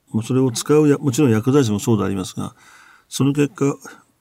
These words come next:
患者さんにとって、あるいは地域の住民にとって、そのシステムが有用なものでなくてはならない、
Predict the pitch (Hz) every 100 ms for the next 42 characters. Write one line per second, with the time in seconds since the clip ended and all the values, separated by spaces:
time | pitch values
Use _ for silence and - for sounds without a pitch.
0 | _ 143 147 151 147 139 143 - 104 143
1 | 139 107 151 151 123 104 113 113 110 117
2 | 120 - 98 98 _ _ _ - 139 135
3 | 123 143 - 104 101 117 - _ _ _
4 | _ _ _ 135 151 160 160 165 143 123
5 | 120 113 104 104 101